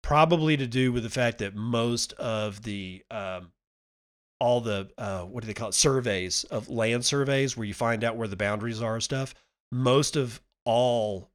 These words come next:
of the surveys that were done in Texas were performed by, by a, either railroad companies or commissions or whatnot.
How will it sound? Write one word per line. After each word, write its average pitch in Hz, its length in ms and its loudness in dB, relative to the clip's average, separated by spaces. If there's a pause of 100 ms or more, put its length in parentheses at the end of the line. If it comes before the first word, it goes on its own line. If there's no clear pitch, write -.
of 110 360 0
the 107 100 -6
surveys 110 480 -2
that 120 100 -6
were 113 100 -10
done 104 180 -4
in 95 100 -6
Texas 101 420 -6
were 98 160 -10
performed 107 480 -6
by, 95 240 -2 (240)
by 98 380 -2 (120)
a, 120 120 -8 (180)
either 107 240 -4
railroad 120 460 0
companies 113 560 -4
or 95 80 -8
commissions 110 500 -4
or 110 60 -4
whatnot. 110 520 -4